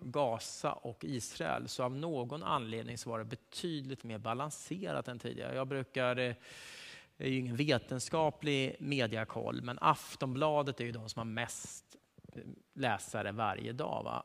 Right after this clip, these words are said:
De hade ju två dagar i början som egentligen bara handlade om att människor göm-, eh, var tvungna att gå ner i skyddsrum i Tel Aviv på grund av raketerna från Gaza. Det var lite nytt, ny vinkel.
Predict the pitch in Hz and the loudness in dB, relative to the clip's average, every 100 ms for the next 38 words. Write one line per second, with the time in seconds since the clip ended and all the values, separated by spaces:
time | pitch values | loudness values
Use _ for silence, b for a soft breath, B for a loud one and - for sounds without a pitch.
0 | - 135 131 139 165 180 127 151 - - | -6 0 2 6 8 6 6 0 0 -2
1 | 131 131 120 110 120 139 147 117 135 175 | 2 2 4 2 2 2 2 0 -2 -2
2 | 165 143 156 135 120 110 120 117 151 151 | -4 -4 -4 -2 -2 -2 -6 -2 2 2
3 | 113 135 170 165 139 113 113 107 117 117 | 2 4 4 6 4 4 2 2 2 -2
4 | 113 101 107 - 113 127 120 104 98 110 | -2 -2 -4 -6 -6 -2 0 0 -2 -4
5 | 117 113 101 107 - 120 117 - 113 107 | -2 -2 -4 -8 -6 -2 -2 -4 -6 -6
6 | 110 98 - 143 107 - - 156 135 107 | -4 -6 -2 -4 -2 -4 -2 -4 -4 -6
7 | - 107 113 147 151 113 123 113 104 101 | -4 -2 0 0 0 -2 -6 -6 -4 -4
8 | 104 117 113 110 92 - 104 104 110 98 | -4 -4 -2 -2 -6 -6 -8 -6 -4 -4
9 | - - 98 - B B B - 147 139 | -4 -6 -6 -10 B B B 0 4 4
10 | 131 143 151 175 - 147 143 123 107 - | 2 0 -2 -4 -4 -2 -2 -2 -6 -10
11 | - | -12